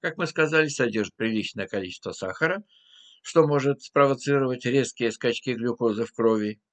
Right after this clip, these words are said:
и в перспективе повысить риск заболеваний сахарным диабетом второго типа. А вот листья инжира, из которых заваривают чай, наоборот, показали себя как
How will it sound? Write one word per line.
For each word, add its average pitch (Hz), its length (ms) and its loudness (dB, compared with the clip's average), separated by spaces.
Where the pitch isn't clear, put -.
и 208 240 -4
в - 60 -12
перспективе 143 600 -2
повысить 127 560 -4
риск 120 200 -2
заболеваний 110 500 -2
сахарным 107 500 -4
диабетом 104 560 -6
второго 101 380 -4
типа. - 320 -20
А 90 80 -6
вот 90 240 -8
листья 185 400 0
инжира, 131 440 0
из 107 140 -4
которых 101 420 -2
заваривают 101 640 -4
чай, 92 360 -4
наоборот, 101 580 0
показали 139 500 -2
себя 143 340 -2
как 101 200 -6